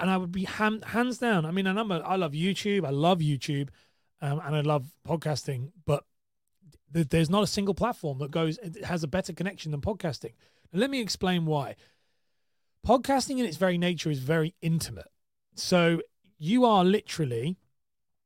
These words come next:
just lit-, like, you're in someone's ears. You know, they're, they're putting their headphones in, they, they put their headphones in, and then they're, and then they're listening to you. And that's the thing about podcasting that's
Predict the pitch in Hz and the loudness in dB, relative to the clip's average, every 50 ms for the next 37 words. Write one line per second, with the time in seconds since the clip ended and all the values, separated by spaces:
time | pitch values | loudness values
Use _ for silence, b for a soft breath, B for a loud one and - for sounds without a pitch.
0 | _ _ _ _ - 135 165 180 147 - 180 190 170 180 - 254 170 165 170 156 | _ _ _ _ -4 0 0 0 2 2 0 0 0 -4 -10 -6 -2 0 0 0
1 | - - 170 180 196 214 214 - - 226 214 185 - - 208 202 262 240 139 90 | 0 0 2 4 4 4 2 0 0 0 0 0 0 -2 -2 -2 0 0 -2 -4
2 | - - - - _ _ _ _ _ _ 175 170 170 180 185 180 170 180 170 - | -8 -14 -20 -20 _ _ _ _ _ _ -6 -2 0 0 0 2 2 0 0 -2
3 | 226 190 185 180 175 202 185 - 175 160 151 143 143 - - 175 175 143 135 170 | -2 -2 0 2 2 0 0 0 0 0 2 0 -2 -4 -4 -2 0 0 0 -2
4 | 220 226 - _ _ _ _ _ _ _ _ _ 180 156 151 147 160 147 185 185 | -2 -4 -8 _ _ _ _ _ _ _ _ _ -8 -6 -4 -4 -4 -4 -4 -2
5 | 180 175 165 175 160 147 147 143 143 - - 220 233 226 226 - _ - 175 180 | 0 0 0 0 0 0 -2 -4 -4 -2 0 0 0 0 -2 -4 _ -2 0 2
6 | 185 190 185 185 185 180 185 - - 180 180 185 185 185 180 180 202 226 - - | 2 2 2 4 2 2 0 0 -2 0 2 2 2 2 2 4 2 2 0 0
7 | 165 139 123 - - - 139 - _ _ _ _ _ _ _ _ _ _ _ _ | -4 -6 -6 -8 -14 -18 -20 -20 _ _ _ _ _ _ _ _ _ _ _ _
8 | - 165 170 170 175 180 175 - - _ _ _ _ _ _ - 160 170 240 220 | -8 -6 -4 -2 -2 -4 -4 -6 -10 _ _ _ _ _ _ -6 -2 0 0 0
9 | 208 - - 196 151 - 202 214 208 180 160 151 143 - - 185 190 170 - 165 | -2 -2 -2 -2 0 0 0 2 2 4 4 2 2 2 0 0 0 2 0 -2
10 | 135 - 156 143 147 131 120 - | -2 -2 -2 -2 -2 -4 -6 -12